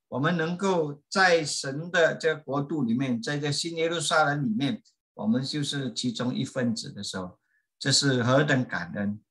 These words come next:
何等荣耀的事情。所以二章，二十二章五节就是一个完美的结束。完美结束之后呢，他就开始接下去呢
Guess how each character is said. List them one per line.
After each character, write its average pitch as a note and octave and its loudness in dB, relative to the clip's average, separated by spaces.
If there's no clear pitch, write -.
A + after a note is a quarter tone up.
何 B2+ 4
等 - -2
荣 G2 0
耀 G#2+ 2
的 F#2 -8
事 - -10
情。 - -20
所 C3+ -2
以 C3+ 4
二 D#3 4
章， D3 2
二 D#3 2
十 - 0
二 D3 0
章 C3 0
五 G2 -4
节 - -6
就 C#3 0
是 - -2
一 A#2 0
个 A#2 0
完 F#2 -2
美 A#2+ 0
的 - -12
结 - -20
束。 - -16
完 B2+ 2
美 F3 2
结 E3+ 0
束 F#3+ 0
之 F#3 -4
后 F#3+ 4
呢， E3+ 0
他 D3+ 0
就 D3+ 0
开 F3 4
始 - -6
接 D#3+ -2
下 D3+ 4
去 D3 0
呢 B2+ 0